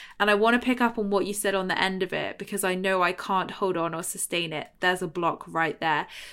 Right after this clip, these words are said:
So there will be something in your financial past, maybe, uh, potentially how your parents dealt with money that's been passed down to you,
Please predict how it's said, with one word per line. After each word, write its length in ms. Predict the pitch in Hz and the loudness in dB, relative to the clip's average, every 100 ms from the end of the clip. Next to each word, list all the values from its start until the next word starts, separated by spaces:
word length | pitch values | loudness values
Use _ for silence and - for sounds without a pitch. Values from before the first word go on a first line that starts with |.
| - | -8
So 240 | - 202 | 2 2
there 240 | 180 208 226 | 4 6 6
will 100 | 233 | 6
be 120 | 240 | 4
something 360 | 233 185 185 | 0 -2 -4
in 160 | - 180 | -6 -4
your 140 | 185 | -4
financial 500 | 190 196 185 180 - | -4 -4 -2 -4 -6
past, 540 | 185 - 175 175 185 - | -8 -2 2 2 0 -4
maybe, 480 | 180 185 175 170 165 | -4 -4 -4 -4 -4
uh, 100 | 190 | -6
potentially 520 | 196 - 170 - 185 | -6 -6 -6 -6 -8
how 200 | 180 180 | -6 -4
your 180 | 165 165 | -4 -6
parents 540 | - 208 202 196 190 | 0 4 4 2 -4
dealt 280 | - 185 170 | -2 0 0
with 160 | 190 185 | -2 -4
money 300 | 180 180 175 | -4 -4 -6
that's 180 | - | -8
been 160 | - 175 | -8 -10
passed 300 | - 165 165 | -4 -4 -2
down 180 | 170 165 | -4 -6
to 140 | - | -10
you, 280 | 175 196 196 | -6 -4 -4